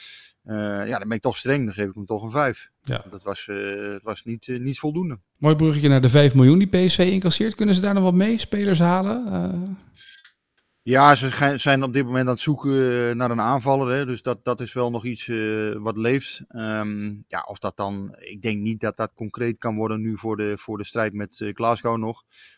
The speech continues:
Speaker 1: Volgens mij mag dat officieel ook allemaal niet, eh. Dan
Speaker 2: Nee.
Speaker 1: moet je spelers ingeschreven hebben en zo. Ehm, ja, kijk, die laatste week van de transfermarkt kan wel weer lekker, eh, knotsgek worden. En, eh,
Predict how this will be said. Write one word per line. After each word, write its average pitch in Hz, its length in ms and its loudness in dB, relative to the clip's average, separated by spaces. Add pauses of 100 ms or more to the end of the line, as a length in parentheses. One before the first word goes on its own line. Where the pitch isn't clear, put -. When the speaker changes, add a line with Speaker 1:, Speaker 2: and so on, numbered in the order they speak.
Speaker 1:
Volgens 101 240 -10
mij 98 80 -8
mag 110 120 -4
dat 113 140 -8
officieel 113 460 -8
ook 107 120 -8
allemaal 110 220 -6
niet, 113 220 -8
eh. 117 60 -6
Dan 113 100 -2
Speaker 2:
Nee. 107 80 -4
Speaker 1:
moet 104 140 -10
je 113 60 -16
spelers 107 340 -8
ingeschreven 113 600 -8
hebben 110 180 -8
en 104 80 -8
zo. 110 240 -6 (800)
Ehm, 120 760 0 (840)
ja, 107 280 -2 (760)
kijk, 123 180 -6
die 120 120 -4
laatste 131 440 4
week 127 240 2
van 131 120 -4
de 120 80 -4
transfermarkt 127 640 -2
kan 123 140 -2
wel 120 120 0
weer 123 100 -2
lekker, 123 340 -2 (380)
eh, 123 80 -6
knotsgek 131 460 -4
worden. 123 360 -2
En, 117 340 -4
eh, 117 60 -4